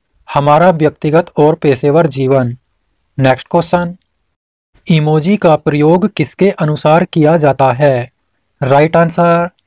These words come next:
सी, हमारी मनोदशा या स्थितियाँ।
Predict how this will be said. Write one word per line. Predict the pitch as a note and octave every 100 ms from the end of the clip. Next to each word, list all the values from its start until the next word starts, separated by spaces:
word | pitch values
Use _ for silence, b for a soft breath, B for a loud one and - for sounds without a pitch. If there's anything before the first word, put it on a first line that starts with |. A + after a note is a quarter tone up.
| _ -
सी, | - E3 D3 B2 A#2+ - _ _ _
हमारी | - C#3+ D3 F3 F#3
मनोदशा | D3 C#3+ D#3 D3 E3+ E3 D#3+ _ _ -
या | C#3 D3 E3+ -
स्थितियाँ। | C#3+ - C#3 C#3+ C#3+ C3